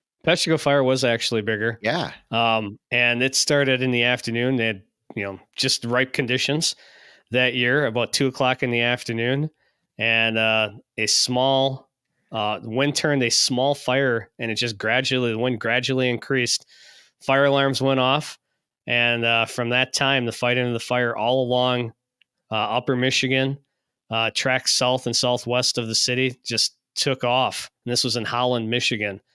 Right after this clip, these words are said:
Speaker 1: And as the night continued, um, it continued to have these winds were a huge force. And at times,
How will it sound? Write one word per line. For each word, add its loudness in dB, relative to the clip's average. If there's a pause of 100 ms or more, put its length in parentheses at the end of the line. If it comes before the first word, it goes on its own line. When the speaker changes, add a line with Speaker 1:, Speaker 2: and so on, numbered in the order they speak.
(460)
Speaker 1:
And -2
as -2
the -2
night 0
continued, 0 (500)
um, 0
it -2
continued 0
to 0
have 2
these -2
winds 0
were 2
a -2
huge 0
force. 0 (420)
And 2
at -2
times, 0